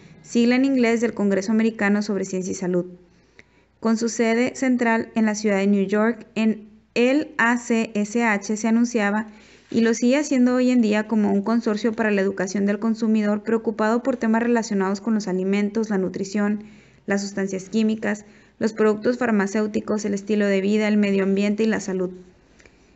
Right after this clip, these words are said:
El grupo afirma también ser una organización independiente sin fines de lucro y exenta de pagar impuestos. Sin embargo, algunas compañías y otros donantes empresariales aportan el setenta y seis por ciento de su financiación,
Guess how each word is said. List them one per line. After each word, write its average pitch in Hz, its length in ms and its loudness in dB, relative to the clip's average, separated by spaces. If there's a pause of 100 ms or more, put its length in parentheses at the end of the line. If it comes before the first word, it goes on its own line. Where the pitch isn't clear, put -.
(180)
El 226 120 2
grupo 247 280 2
afirma 269 420 0
también 220 400 2
ser 220 200 -2
una 233 140 2
organización 208 580 0
independiente 202 680 0
sin 208 200 -2
fines 208 280 0
de 214 100 0
lucro 202 520 -2
y 220 80 2
exenta 214 380 0
de 240 100 2
pagar 208 300 0
impuestos. 196 600 -4 (600)
Sin 214 240 0
embargo, 214 280 2
algunas 240 380 2
compañías 208 720 -2
y 226 80 2
otros 226 240 -2
donantes 214 380 -2
empresariales 208 680 -2
aportan 214 460 -2
el 220 80 -2
setenta 190 340 -6
y 196 80 0
seis 202 180 -4
por 233 180 -6
ciento 214 280 -4
de 226 80 0
su 220 140 -8
financiación, 185 680 -6